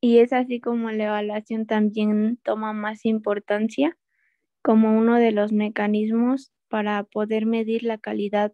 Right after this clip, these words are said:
educativa, más que medir al estudiante, se buscaba que eso diera como indicios de si la calidad educativa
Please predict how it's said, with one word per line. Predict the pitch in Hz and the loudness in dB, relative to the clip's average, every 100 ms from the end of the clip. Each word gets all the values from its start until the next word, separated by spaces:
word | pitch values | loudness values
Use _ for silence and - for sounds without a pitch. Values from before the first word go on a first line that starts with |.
| - | -4
educativa, | 214 208 202 208 208 233 220 220 | -4 -4 -4 -6 -4 -2 -2 -2
más | 220 226 254 | 0 0 -2
que | - 269 | -4 -2
medir | 254 226 226 226 | -2 -2 -2 -2
al | 220 | -4
estudiante, | 226 - 208 208 208 214 214 277 | -6 -10 -10 -4 -2 -2 -2 -6
se | 269 220 | -4 -6
buscaba | 208 208 220 214 226 | -4 -4 0 2 2
que | - 214 | 0 0
eso | 226 233 | 0 -2
diera | 214 214 214 | 0 0 0
como | 214 202 190 | -2 -6 -4
indicios | 202 220 247 294 339 - _ _ - _ _ | -2 0 -2 0 -2 -2 _ _ -20 _ _
de | 220 220 | 2 2
si | 214 | 0
la | 208 214 | 0 2
calidad | 214 208 208 214 | 2 2 2 2
educativa | 226 226 226 208 208 220 233 294 | 0 -2 -4 -6 -6 -4 -2 -2